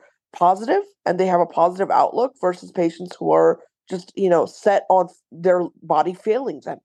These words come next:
You know what I mean? Like, there's, immediately you can see it, you know, on their, on their whole body, that if you don't believe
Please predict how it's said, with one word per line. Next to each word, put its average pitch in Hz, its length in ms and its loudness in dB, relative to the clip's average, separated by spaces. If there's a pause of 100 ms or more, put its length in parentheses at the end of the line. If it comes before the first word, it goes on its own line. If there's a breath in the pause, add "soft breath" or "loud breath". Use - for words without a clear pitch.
You 180 100 0
know 202 80 4
what 214 120 4
I 208 40 4
mean? 214 220 0
Like, 185 160 0
there's, 214 240 0 (280 loud breath)
immediately 226 720 -2
you 175 140 -4
can 170 160 -6
see 143 300 -6
it, 160 160 -6
you 175 120 0
know, 175 160 4
on 190 220 2
their, 185 320 2
on 190 140 2
their 185 100 -2
whole 196 160 -2
body, 185 380 0
that 151 220 -2 (300)
if 180 160 -2
you 220 120 -6
don't 294 200 0
believe 196 460 -2